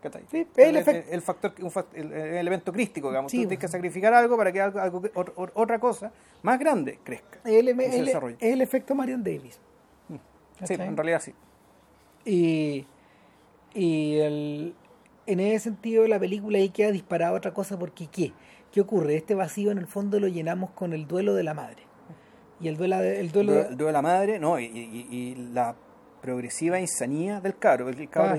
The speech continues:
Speaker 1: ya se convierte en un espectro que realmente te da pena. Entonces tú en paralelo, y ahí, y ahí volvemos, la figura del padre, ¿cachai?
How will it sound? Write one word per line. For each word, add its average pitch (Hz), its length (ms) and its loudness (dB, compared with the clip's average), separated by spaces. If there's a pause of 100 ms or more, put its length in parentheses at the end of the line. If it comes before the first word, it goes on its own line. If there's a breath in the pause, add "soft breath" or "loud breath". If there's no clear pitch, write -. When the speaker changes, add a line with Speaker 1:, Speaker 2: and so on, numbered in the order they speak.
(100)
Speaker 1:
ya 139 140 -6
se 139 100 -16
convierte 147 340 -8
en 160 60 -8
un 139 40 -8
espectro 165 400 -8
que 135 80 -8
realmente 156 340 -4
te 160 80 -6
da 160 100 4
pena. 185 220 -6 (840 loud breath)
Entonces 156 320 -4
tú 170 120 -8
en 160 40 -8
paralelo, 180 640 0
y 147 80 -2
ahí, 196 140 0
y 170 60 -2
ahí 175 60 2
volvemos, 220 380 0
la - 80 4
figura 202 240 0
del 208 80 0
padre, 147 420 0
¿cachai? 185 280 -12